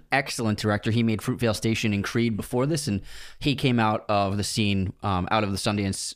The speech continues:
Training, um, Center, um, with Fruitvale, and he showed with Bl-, Black Panther that he was extremely talented in making a, a film that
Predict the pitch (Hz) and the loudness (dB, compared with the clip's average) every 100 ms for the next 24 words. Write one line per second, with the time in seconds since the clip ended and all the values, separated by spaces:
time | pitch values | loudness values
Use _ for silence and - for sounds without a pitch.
0 | - - 110 107 104 - 113 107 104 - | -4 0 2 0 -2 -2 0 0 -2 0
1 | 123 135 143 - - _ - 104 98 110 | 0 0 -2 -12 -20 _ -6 -2 2 0
2 | 117 - 135 - 143 151 147 - _ _ | 0 -2 -2 0 0 0 -4 -12 _ _
3 | - 113 104 104 117 151 151 - 156 151 | 0 2 2 0 2 2 0 2 2 4
4 | 139 120 - - - 123 110 - 131 - | 2 -2 -10 -20 -4 -2 -2 -4 -6 -6
5 | - 123 120 131 120 113 104 104 98 - | 0 0 2 0 2 2 2 2 0 0
6 | 120 110 107 98 101 - 123 113 107 107 | 2 2 2 0 -2 -2 0 0 2 0
7 | 104 104 101 98 95 - - 113 110 110 | 0 0 0 0 -2 -6 -4 0 0 2
8 | 101 95 - 104 - 107 104 98 - | 2 2 0 -2 0 2 2 0 -4